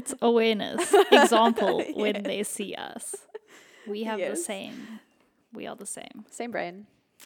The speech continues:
Speaker 1: And we
Speaker 2: Same
Speaker 1: look
Speaker 2: brain.
Speaker 1: the same.
Speaker 2: We're looking
Speaker 1: Basically
Speaker 2: like sisters,
Speaker 1: twins.
Speaker 2: actually.
Speaker 1: Yes.
Speaker 2: Yeah. <laughs>
Speaker 1: We were once
Speaker 2: So,
Speaker 1: called that.
Speaker 2: we were in high school. Anyway.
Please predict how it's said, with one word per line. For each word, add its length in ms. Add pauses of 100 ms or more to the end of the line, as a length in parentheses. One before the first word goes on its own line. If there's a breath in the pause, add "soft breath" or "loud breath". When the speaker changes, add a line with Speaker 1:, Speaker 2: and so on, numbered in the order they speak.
Speaker 1:
And 120
we 80
Speaker 2:
Same 140
Speaker 1:
look 100
Speaker 2:
brain. 120
Speaker 1:
the 60
same. 420 (920)
Speaker 2:
We're 100
looking 100
Speaker 1:
Basically 220
Speaker 2:
like 160
sisters, 220
Speaker 1:
twins. 140
Speaker 2:
actually. 540 (160)
Speaker 1:
Yes. 640
Speaker 2:
Yeah. 120
<laughs> 340 (880 loud breath)
Speaker 1:
We 120
were 60
once 120
Speaker 2:
So, 80
Speaker 1:
called 500
that. 180 (1160)
Speaker 2:
we 160
were 460
in 100
high 160
school. 420 (760 soft breath)
Anyway. 340